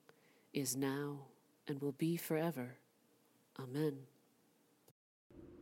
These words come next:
A reading from the Revelation to John.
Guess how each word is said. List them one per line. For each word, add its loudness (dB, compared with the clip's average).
A 6
reading 10
from 4
the 8
Revelation 6
to 2
John. 4